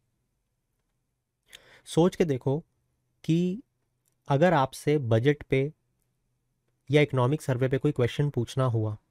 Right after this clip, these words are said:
तो क्या वो ये नहीं चाहेंगे कि विकसित भारत ट्वेंटी फ़ोर्टी सेवन का हमने क्या विजन हमारे सामने रखा है,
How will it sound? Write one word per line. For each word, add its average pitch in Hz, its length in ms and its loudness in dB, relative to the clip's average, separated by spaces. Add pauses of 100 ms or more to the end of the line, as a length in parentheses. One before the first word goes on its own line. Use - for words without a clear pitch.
(1200)
तो 170 80 4
क्या 156 440 2 (340)
वो 143 140 6
ये 143 200 4
नहीं 180 140 2
चाहेंगे 143 460 0
कि 175 180 -4
विकसित 147 440 -2
भारत 127 440 -2
ट्वेंटी 127 300 -2
फ़ोर्टी 131 360 -4
सेवन 127 380 -2
का 107 240 -6 (300)
हमने 139 260 2
क्या 135 300 0
विजन 123 460 0 (280)
हमारे 123 260 2
सामने 120 340 -4
रखा 113 240 -4
है, 104 140 -6